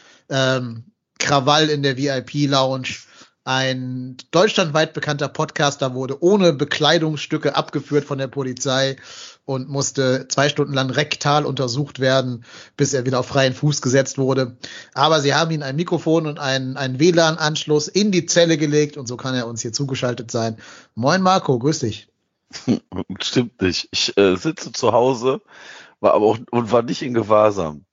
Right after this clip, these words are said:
Speaker 2: Nicht, dass hier irgendwelche Gerüchte über mich aufkommen.
Speaker 1: Ja, die Rektaluntersuchung hast du jetzt aber nicht geleugnet, ne, sondern nur den, <laughs> nur das Gewahrsam.
Speaker 2: <laughs> Ja,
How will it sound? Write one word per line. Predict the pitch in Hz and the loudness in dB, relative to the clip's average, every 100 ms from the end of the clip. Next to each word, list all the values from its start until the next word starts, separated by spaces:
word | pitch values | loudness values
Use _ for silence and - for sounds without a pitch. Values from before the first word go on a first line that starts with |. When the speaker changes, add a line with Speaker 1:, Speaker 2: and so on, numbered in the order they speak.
| - | -14
Speaker 2:
Nicht, | 98 - | -10 -6
dass | 104 | -6
hier | - | -4
irgendwelche | 90 98 98 87 | -6 -6 -8 -10
Gerüchte | 87 92 - | -12 -12 -14
über | 73 65 | -16 -16
mich | 78 - | -14 -12
aufkommen. | 73 - - 53 _ _ _ | -12 -14 -18 -18 _ _ _
Speaker 1:
Ja, | 131 104 | -10 -8
die | 113 | -8
Rektaluntersuchung | 123 123 135 143 151 165 165 | -8 -4 -2 0 2 2 2
hast | 156 | 2
du | |
jetzt | 160 | 2
aber | 156 | 2
nicht | 165 - | 2 2
geleugnet, | - 120 117 117 110 | 0 0 0 -2 -2
ne, | 147 | 0
sondern | 139 127 | 2 2
nur | 147 | 4
den, | 143 131 - | 4 4 2
<laughs> | |
nur | 180 180 | 2 4
das | 175 - | 4 2
Gewahrsam. | 147 160 160 139 139 143 135 143 - - | 4 2 2 -2 -6 -6 -10 -12 -14 -14
Speaker 2:
<laughs> | - - - - | -12 -12 -10 -2
Ja, | - | -2